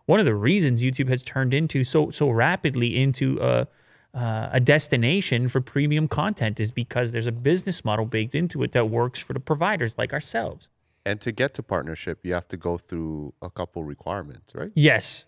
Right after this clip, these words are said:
Speaker 1: yes. Uh, currently, in order to become a partner,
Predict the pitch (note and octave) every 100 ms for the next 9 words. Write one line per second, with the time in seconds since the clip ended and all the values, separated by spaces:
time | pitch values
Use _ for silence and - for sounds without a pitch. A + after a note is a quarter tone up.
0 | _ C#3 B2+ A#2 - - B2+ A#2 A2+ A2+
1 | A2+ A2 - - E3+ F3+ F#3+ C3+ C3+ C#3
2 | C3+ C#3 D3 C#3 C3 - C3+ A#2 - _
3 | - C#3 D3 B2+ A#2 A2+ C3